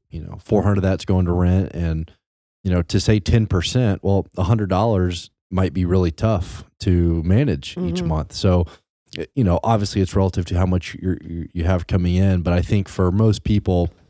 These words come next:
Speaker 1: if you're on a set income, whether that's salary or hourly, it's typically gonna be in the same ballpark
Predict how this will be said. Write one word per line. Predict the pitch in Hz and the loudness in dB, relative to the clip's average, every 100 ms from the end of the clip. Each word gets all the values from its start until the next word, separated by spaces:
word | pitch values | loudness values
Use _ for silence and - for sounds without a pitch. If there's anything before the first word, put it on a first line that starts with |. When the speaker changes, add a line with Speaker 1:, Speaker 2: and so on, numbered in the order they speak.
| _ _ _ _ _ _ - | _ _ _ _ _ _ -6
Speaker 1:
if | - 95 | -4 0
you're | 95 95 | 0 2
on | 95 98 98 98 95 | 2 2 2 2 0
a | 95 90 | -2 -4
set | - - 95 90 - - _ | -6 -2 0 -2 -6 -20 _
income, | 92 87 82 76 73 | -4 -4 -4 -4 -4
whether | 78 78 | -4 -2
that's | 80 78 - | -2 -4 -8
salary | - 113 107 104 101 98 | -4 -2 0 0 0 -2
or | - 80 80 67 - _ _ _ - | -2 -4 -4 -6 -10 _ _ _ -2
hourly, | 98 90 90 | 2 2 2
it's | 87 - | 0 -2
typically | 131 110 | -2 0
gonna | 98 92 | 2 0
be | 90 | 0
in | 87 | -2
the | |
same | 85 87 76 | 0 -2 0
ballpark | 82 82 82 78 - | 0 0 0 -2 -4